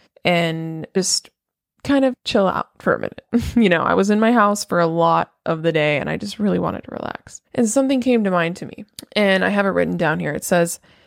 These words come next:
"We like to think that certain people are the reason why we're sad.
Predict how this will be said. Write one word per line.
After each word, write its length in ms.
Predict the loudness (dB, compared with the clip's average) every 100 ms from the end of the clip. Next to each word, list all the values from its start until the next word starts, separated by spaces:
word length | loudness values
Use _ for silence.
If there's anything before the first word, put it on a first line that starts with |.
| _ _ _ _
"We 140 | 0 2
like 260 | 4 0 0
to 120 | 0
think 280 | 0 -2 -2
that 140 | -4
certain 380 | -2 -2 -2 -4
people 560 | -2 -4 -2 -4 -4 -12 _
are 100 | 0
the 100 | 2
reason 540 | 2 0 0 -2 -4 -10 _ _ _ -10
why 300 | 0 2 2
we're 160 | -2
sad. 420 | -6 -4 -6 -8